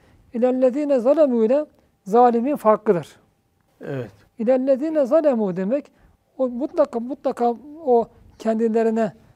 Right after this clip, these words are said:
Speaker 1: destek verilmemesi gereken insanların kafirler, müşrikler olması gerekmez.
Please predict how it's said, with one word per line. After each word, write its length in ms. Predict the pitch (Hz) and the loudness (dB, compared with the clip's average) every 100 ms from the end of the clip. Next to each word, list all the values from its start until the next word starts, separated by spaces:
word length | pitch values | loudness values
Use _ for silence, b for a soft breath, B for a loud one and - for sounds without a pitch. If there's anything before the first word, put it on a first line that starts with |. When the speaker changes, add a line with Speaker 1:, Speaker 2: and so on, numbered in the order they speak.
| b - | b 0
Speaker 1:
destek 420 | 233 - 247 - | 0 0 -4 0
verilmemesi 500 | 233 262 233 214 185 | 0 0 -2 -4 -2
gereken 340 | 214 208 220 | -2 -2 -4
insanların 560 | 214 196 208 202 208 185 b b b | -6 -4 -2 0 -2 -4 b b b
kafirler, 480 | - 226 226 214 226 | 4 6 6 0 0
müşrikler 380 | 214 - 208 226 | 0 -4 -4 0
olması 320 | 208 185 170 | 0 0 -6
gerekmez. 600 | 175 185 170 180 151 - | -4 -4 -4 -6 -8 -14